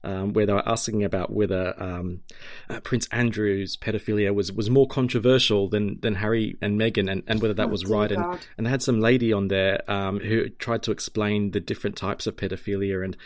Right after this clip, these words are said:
Speaker 1: and I just thought, wow, <laughs> this, this, this is
Speaker 2: I mean, this is what I mean there. We are scraping the bottom of the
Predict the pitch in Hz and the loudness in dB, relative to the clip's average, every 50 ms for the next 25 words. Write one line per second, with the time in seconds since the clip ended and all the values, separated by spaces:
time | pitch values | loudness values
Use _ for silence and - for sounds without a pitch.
0 | - - - - - - 113 117 - - 110 113 - 120 - - 107 104 - - | -16 -16 -16 -16 -10 -6 -6 -4 -2 -2 -2 0 0 -2 -2 0 -2 -2 -2 -4
1 | 78 92 104 117 110 92 95 104 113 - - - - - - 143 - - - - | -6 -2 0 2 2 2 2 0 -2 -2 -4 -8 -2 2 2 2 2 0 -8 -12
2 | - - - - - - - - - - - 131 131 - - 127 - - 277 302 | -12 -10 -8 -8 -8 -10 -12 -12 -12 -6 -4 -4 -2 -2 -4 -4 2 4 4 6
3 | 320 349 - - 320 320 311 285 262 285 285 294 269 254 233 214 202 202 220 226 | 6 4 2 4 4 4 6 6 6 6 6 6 4 4 4 4 4 4 6 6
4 | 233 233 233 233 - 277 254 262 269 - 233 226 214 208 196 233 233 208 208 202 | 6 6 6 4 0 0 0 0 0 0 -2 0 -2 0 2 4 4 4 2 -2
5 | 180 202 | -6 -4